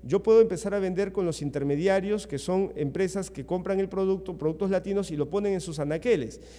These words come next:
Pero también yo puedo hacer estrategias directas con los consumidores peruanos que están en Miami. Entonces, tengo que ir a hacer campañas, degustación, hacer algún tipo de branding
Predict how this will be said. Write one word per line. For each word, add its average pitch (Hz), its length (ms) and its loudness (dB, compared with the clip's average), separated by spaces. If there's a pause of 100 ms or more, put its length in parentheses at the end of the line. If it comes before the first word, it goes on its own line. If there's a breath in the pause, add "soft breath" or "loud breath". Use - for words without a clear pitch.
(140)
Pero 254 180 4
también 233 300 0
yo 220 140 0
puedo 196 120 0
hacer 196 200 -4
estrategias 170 500 -4
directas 165 400 -4
con 156 160 0
los 143 100 -2
consumidores 156 640 -2
peruanos 175 480 -2
que - 80 -14
están 165 260 -4
en 160 120 0
Miami. 165 420 2 (320 loud breath)
Entonces, - 220 -4
tengo 180 180 0
que 180 140 -2
ir 220 260 0
a 151 40 2
hacer 147 200 -6
campañas, 196 540 2
degustación, 151 760 0
hacer 165 240 -2
algún 170 260 -2
tipo 180 240 -6
de 185 80 2
branding 226 440 2